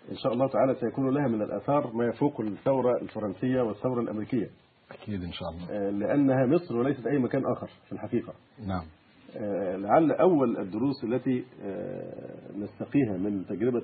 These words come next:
Speaker 1: ال-، الثورة المصرية المباركة التأمل والتفكر في قدرة الله سبحانه وتعالى وفي صفة،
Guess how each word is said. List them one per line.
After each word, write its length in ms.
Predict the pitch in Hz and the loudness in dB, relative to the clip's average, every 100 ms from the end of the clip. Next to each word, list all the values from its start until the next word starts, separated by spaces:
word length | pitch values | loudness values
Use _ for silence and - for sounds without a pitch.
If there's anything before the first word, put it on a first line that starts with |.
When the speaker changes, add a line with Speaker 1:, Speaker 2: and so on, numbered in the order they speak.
| 104 | -4
Speaker 1:
ال-، 480 | 95 92 87 - | -6 -6 -8 -8
الثورة 500 | - - 127 113 113 | -10 -2 0 2 0
المصرية 560 | - 92 90 - 117 113 | -4 -6 -6 -4 0 2
المباركة 540 | 98 101 101 127 143 135 - - - _ _ _ _ _ | 0 -2 -2 -2 -2 -6 -14 -20 -20 _ _ _ _ _
التأمل 960 | 104 98 101 92 - 131 160 139 143 135 | -8 -6 -6 -6 -6 -2 0 2 4 2
والتفكر 600 | 107 - - 143 - 131 117 | -2 -8 -6 -6 -2 -4 -2
في 120 | 113 104 | -4 0
قدرة 300 | 143 147 123 117 | 0 0 0 -2
الله 200 | 107 127 | -2 -2
سبحانه 320 | - - 120 | -2 -4 -4
وتعالى 380 | 104 110 123 127 - _ _ - | -2 -2 0 -2 -8 _ _ -12
وفي 240 | 101 - | -8 -4
صفة، 320 | 104 139 135 | -4 -2 -2